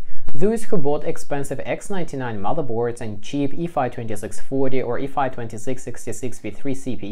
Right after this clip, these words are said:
Us with an upgrade in mind, hoping to install twenty-six ninety-six or twenty-six ninety-nine V three with eighteen cores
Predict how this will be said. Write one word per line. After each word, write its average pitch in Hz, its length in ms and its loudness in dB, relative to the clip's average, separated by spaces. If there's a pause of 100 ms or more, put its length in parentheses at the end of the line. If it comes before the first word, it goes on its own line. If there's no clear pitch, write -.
Us 196 220 -8
with 127 140 -6
an 101 280 -2
upgrade 120 500 -2
in 104 180 -12
mind, 151 520 -6 (380)
hoping - 360 8
to 151 120 2
install 127 480 2
twenty-six 135 580 -2
ninety-six 170 640 -6
or 151 60 -6
twenty-six 113 580 -6
ninety-nine 101 480 -6
V 92 100 -12
three 170 400 -6
with 139 220 -2
eighteen 185 320 -2
cores 170 640 -2